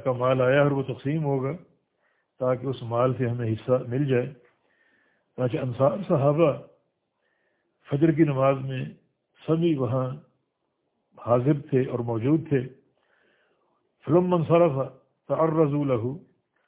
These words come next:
اور جب نبی علیہ السلام نماز پڑھا کے پیچھے کو مڑ کے بیٹھے تو تعرضوا له، تو انصار صحابہ آپ کے سامنے آ گئے، یعنی سب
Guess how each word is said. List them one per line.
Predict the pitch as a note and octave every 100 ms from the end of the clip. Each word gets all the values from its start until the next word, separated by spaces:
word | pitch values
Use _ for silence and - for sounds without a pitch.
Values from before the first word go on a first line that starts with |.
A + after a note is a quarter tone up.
| _ -
اور | A#2+
جب | B2 A#2+
نبی | C3+ D3
علیہ | C#3+
السلام | A#2 B2+ B2 B2+ - -
نماز | A#2 A#2+ B2 B2+
پڑھا | A#2 A#2 A#2+
کے | A2 A2+ B2 - _ _ _ _ _ _ _ _ _ -
پیچھے | C#3 - C3+
کو | C3 B2 -
مڑ | A2 C3+
کے | C3+ B2
بیٹھے | A#2 A2 B2+ A#2+ - _ _ _ _ _ _ _ _ _ _ -
تو | A2+
تعرضوا | C3 D3 D3 D3+ C#3 C#3+
له، | B2+ A2 A#2+ C#3+ _ _ _ _
تو | B2+ B2+
انصار | B2 A2 C3 C3 C3 C#3
صحابہ | A2+ A#2 A#2 B2+ D#3+ - _ -
آپ | A#2+ A#2
کے | A#2+ C3+
سامنے | C#3 D3 C#3+
آ | A#2+
گئے، | A2+ C3+ F3 _ _ _ _ _ _ _ _ _ _ -
یعنی | A#2
سب | G#2+ D#3+ D#3+ C#3+ D#3